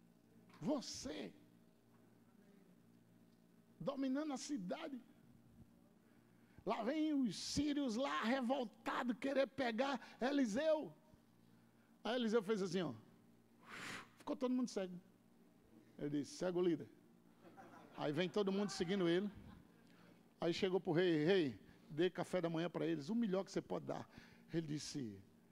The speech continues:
"É muito caro." Sabe o que foi que ele disse? "Mais tem o Senhor pra te dar do que isso." Aí ele sentou todos os soldados, imagina, todos os soldados que vieram pra matar ele, sentou todo mundo.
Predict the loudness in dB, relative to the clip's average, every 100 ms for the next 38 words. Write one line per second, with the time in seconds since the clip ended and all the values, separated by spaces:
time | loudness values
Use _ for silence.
0 | -20 -20 -20 _ -20 -10 -6 8 8 8
1 | 4 -12 -20 -20 -20 -20 -20 -20 -20 -20
2 | -20 -12 -2 -2 0 -2 2 0 4 4
3 | 6 2 -2 -8 -18 -8 -2 0 2 2
4 | 2 0 -6 -20 -20 -10 0 0 0 -2
5 | -2 -2 -2 -2 -2 -4 -2 -2 -2 -2
6 | -4 -4 -8 -16 -18 -18 -18 -18 -18 -18
7 | -18 -20 -20 -20 -20 -20 -16 -2 -2 0
8 | 0 -2 0 0 0 -2 -4 -2 -2 0
9 | -2 0 -2 0 -2 0 -2 -2 -2 -4
10 | -2 -6 -4 -2 -4 -4 -6 -4 -4 -4
11 | -4 -6